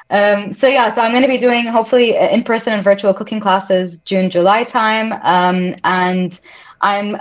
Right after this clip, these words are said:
working on creating some sort of, like, a food club in the same, uh, kind of structure of a book club. Uh, sorting out the details for that. But I just wanna give, uh, the community an opportunity to just come together on a casual setting,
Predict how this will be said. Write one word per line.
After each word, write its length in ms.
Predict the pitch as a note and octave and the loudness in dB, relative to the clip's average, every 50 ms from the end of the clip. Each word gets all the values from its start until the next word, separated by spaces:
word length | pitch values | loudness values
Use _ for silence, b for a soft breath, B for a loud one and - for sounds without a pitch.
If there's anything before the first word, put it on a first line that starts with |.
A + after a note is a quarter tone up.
| - | -4
working 500 | - F#3+ G3+ A3 A#3+ A#3 - D4 C#4+ C#4 | 0 2 2 2 2 2 2 2 2 2
on 300 | C4+ F#3 G#3 A3+ A#3+ A#3 | 2 2 2 2 0 -2
creating 360 | A3+ - G#3+ G#3 G#3+ A3 G#3+ G#3+ | -2 -2 -2 0 0 0 -2 -2
some 200 | - G3+ G3 G3 | -2 -2 -2 -2
sort 260 | - - G3 G3 F#3+ | 0 2 2 4 6
of, 140 | G3 F#3 F#3 | 4 4 2
like, 200 | F3+ E3+ E3+ - | 0 -4 -2 -2
a 140 | E3 E3 D#3+ | -2 -2 -4
food 440 | - - - - A3+ A#3+ B3+ - - | -4 -10 -8 -4 -2 -2 -2 -2 0
club 280 | - C#4 D4 D#4+ D#4 - - - - | 2 2 2 2 0 -2 -8 -14 -6
in 200 | - G3 G3 G3+ | -4 -2 0 0
the 80 | G3 G3 | 0 -2
same, 560 | G3 - G#3+ G3+ G3+ G3+ G3+ G3+ G#3 G#3 - - _ | -2 -2 0 0 0 0 0 -2 -4 -6 -8 -8 _
uh, 400 | - E3+ F3 E3+ E3+ E3+ E3+ E3+ | -2 0 0 2 2 2 2 0
kind 180 | E3 - G3 F#3+ | 0 -2 -2 -2
of 40 | F3+ | -2
structure 380 | F3+ - G3+ G3 G3 - G#3 F#3 | 0 0 0 0 0 0 0 0
of 160 | E3+ E3+ E3 | 0 -2 -4
a 40 | E3 | -2
book 240 | D#3+ G3 G3 G3 - | -2 -2 -2 -2 -4
club. 240 | - - - - - B B B B B B B - | -4 -4 -4 -6 -10 B B B B B B B 0
Uh, 260 | F#3 F3+ F#3 F#3 F3+ | 2 4 4 4 4
sorting 400 | F3+ F3+ - - G#3+ A3 A#3 A#3 | 2 0 -2 0 0 2 2 0
out 240 | A3 G#3+ G#3+ G#3+ G#3+ | 0 0 -2 0 2
the 380 | - G3 F#3+ F#3+ F3+ F3 - - - F#3 | 2 4 4 4 4 0 -2 -6 -8 -6
details 540 | F3 - G#3+ G#3+ G#3+ C4 A3+ A3 A#3+ A#3 - | -4 -2 -2 0 0 0 0 0 0 -2 -6
for 220 | - - A3+ G3 | -4 0 0 0
that. 480 | E3+ F#3 F3 E3+ E3+ F3+ G#3+ C4 - - b b b b b b _ | 2 2 2 2 2 2 2 -2 -4 -10 b b b b b b _
But 100 | G#3+ G#3+ | 2 2
I 60 | G#3+ | 2
just 200 | G#3+ A3+ A#3+ A#3+ | 2 0 -4 -4
wanna 220 | - A#3+ A#3 A3+ G#3 | -4 -2 -2 -2 0
give, 340 | G#3 G#3 G3+ F#3+ F3 F#3 G3 | 0 0 0 0 -2 -2 -2
uh, 640 | F#3+ - D#3+ F3 F3 F3 F3 E3+ E3+ E3 D#3+ D#3+ | 0 2 2 2 2 2 2 2 2 2 0 0
the 60 | F3 F3+ | -4 -6
community 480 | - - G3 F#3+ G3+ G3+ G3 G3 - G3 | -4 -2 -2 0 2 0 0 0 -2 0
an 80 | F#3 | 0
opportunity 600 | E3 F3 F3 F#3 F3+ - F#3+ F#3 F3+ F3 - F3 | 0 -2 -2 -6 -8 -6 -4 -4 -4 -4 -4 -6
to 120 | E3+ - F3 | -6 -6 -6
just 220 | E3+ E3+ E3 - | -6 -6 -8 -6
come 180 | - F#3 F#3 F3+ | -4 -4 -2 -2
together 460 | - E3 F3 E3+ E3 E3+ E3+ E3+ D#3+ | -2 0 0 0 2 2 2 2 2
on 140 | A#2+ D#3+ D#3+ | 0 -2 -4
a 40 | |
casual 400 | D#3 - E3+ E3 E3 - E3 E3 | -2 0 0 0 0 0 -2 -4
setting, 460 | E3 - E3 D#3+ D#3+ D#3+ D#3 D#3 D#3 | -2 0 0 0 2 2 0 0 -2